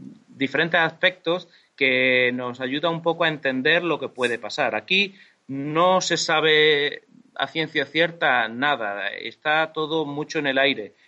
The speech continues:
pero más todavía si sabemos un poco, pues, la, las circunstancias que se están dando ahora mismo. La última encuesta que se ha realizado es de la fecha del diecisiete de mayo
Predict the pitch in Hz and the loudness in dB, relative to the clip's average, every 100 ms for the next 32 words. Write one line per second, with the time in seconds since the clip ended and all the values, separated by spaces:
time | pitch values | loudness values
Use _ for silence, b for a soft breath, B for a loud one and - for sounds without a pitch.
0 | b 127 117 123 180 165 - 185 165 160 | b -6 -4 0 -2 -2 2 4 4 4
1 | 170 - 147 139 139 160 156 147 160 156 | 2 0 -4 -2 0 -2 -6 -4 -4 -2
2 | 180 185 b b _ - 135 - - 131 | -2 -4 b b _ 2 4 4 0 0
3 | 123 107 - 117 139 113 117 - 127 131 | 0 0 -2 -6 -6 -14 -14 -6 -6 -4
4 | 160 143 131 - 120 117 117 113 113 117 | -6 -6 -12 -10 -8 -6 -4 0 2 2
5 | 123 127 113 - B B - 135 196 233 | 0 -2 -6 -12 B B -2 0 2 2
6 | 233 208 196 196 - 196 185 180 180 170 | 2 2 0 -2 0 -2 0 2 0 0
7 | 180 165 170 160 156 190 170 156 175 - | 0 0 0 -4 -4 -2 0 2 0 0
8 | 139 165 165 - 131 117 113 165 165 - | 2 2 0 -6 -6 -4 -2 -2 -4 0
9 | 165 165 - 135 135 131 127 127 127 127 | 0 0 -4 -4 -2 0 -2 -6 -10 -10
10 | 131 127 - 123 - 170 175 175 165 165 | -4 -4 -6 -6 -2 0 0 2 2 2
11 | - _ _ 127 127 135 165 135 117 190 | -4 _ _ -8 -6 -2 -2 0 -4 -6